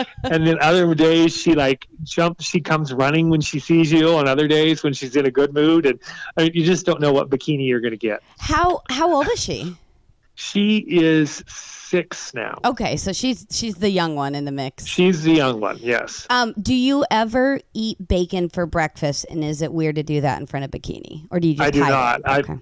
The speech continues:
Speaker 2: I've, I've always, I was a vegetarian. I'm actually now a pescatarian. I do eat fish.
Speaker 1: Okay.
Speaker 2: Um, but I, it, no, I know, I didn't eat, I haven't eaten bacon for probably twenty some years.
Speaker 1: All right. I feel like it would be really pretty weird in that
Speaker 2: It
Speaker 1: case,
Speaker 2: would
Speaker 1: so.
Speaker 2: be weird, and it's funny. My friends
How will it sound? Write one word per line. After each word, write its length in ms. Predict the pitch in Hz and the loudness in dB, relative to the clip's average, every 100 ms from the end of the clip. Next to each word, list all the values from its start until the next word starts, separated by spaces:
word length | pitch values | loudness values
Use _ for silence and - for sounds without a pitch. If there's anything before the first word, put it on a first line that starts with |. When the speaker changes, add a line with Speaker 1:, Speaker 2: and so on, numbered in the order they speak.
| - | -2
Speaker 2:
I've, 260 | 156 151 - | 0 0 0
I've 280 | 156 156 147 | 2 2 2
always, 440 | 147 160 156 143 151 | 2 4 4 2 0
I 100 | 151 | 2
was 300 | 147 175 165 | 4 4 4
a 80 | 143 | 4
vegetarian. 640 | 147 147 143 143 131 127 | 2 2 0 0 0 0
I'm 160 | 123 131 | -2 -2
actually 340 | 139 - 151 | -2 0 -2
now 160 | 127 123 | 0 -2
a 60 | |
pescatarian. 720 | - 156 143 - - 123 117 | -2 -4 -4 -6 -4 -6 -6
I 100 | 113 | -8
do 160 | 117 123 | 0 0
eat 140 | - - | 0 -4
fish. 280 | 127 131 - 156 | -2 -2 -4 -14
Speaker 1:
Okay. 400 | 208 330 233 180 | -10 -6 -4 0
Speaker 2:
Um, 360 | 127 117 127 - | 0 -2 -6 -8
but 380 | 135 143 131 135 | 0 0 2 0
I, 120 | 139 | 0
it, 240 | 143 143 143 | 0 -2 -2
no, 240 | 131 117 | -2 0
I 120 | 113 | 0
know, 180 | 117 120 | 0 -2
I 200 | 131 123 - | -2 -4 -6
didn't 260 | - 123 117 | -4 -4 -4
eat, 120 | 120 127 | -6 -2
I 40 | |
haven't 220 | 135 123 | -2 -4
eaten 340 | 127 135 120 117 _ - | -8 -10 -16 -18 _ -4
bacon 320 | 120 117 113 | -4 -4 -6
for 140 | 120 | -6
probably 380 | - 120 110 113 | -2 -4 -2 -6
twenty 380 | - - 120 117 | -8 -14 -12 -10
some 240 | - 113 | -12 -10
years. 180 | 110 107 | -6 -4
Speaker 1:
All 60 | 151 | -4
right. 120 | - | -4
I 120 | - 226 | -4 0
feel 200 | 330 320 | 2 2
like 180 | 277 | 2
it 60 | 226 | 0
would 160 | 208 190 | 0 0
be 140 | 170 | 0
really 240 | 165 143 | 0 -2
pretty 280 | - - 170 | -4 -4 -4
weird 280 | 135 123 123 | -4 -4 -4
in 60 | 123 | -4
that 220 | 110 123 | -6 0
Speaker 2:
It 100 | 180 | 0
Speaker 1:
case, 160 | 143 170 | 0 2
Speaker 2:
would 320 | 156 180 165 | 4 4 2
Speaker 1:
so. 60 | |
Speaker 2:
be 140 | 151 147 | 2 4
weird, 280 | 135 135 156 | 4 4 2
and 100 | 160 | 2
it's 120 | - | 0
funny. 220 | 180 170 | 0 2
My 160 | 135 127 | 2 0
friends 560 | - 147 139 123 - | 0 0 0 -4 -12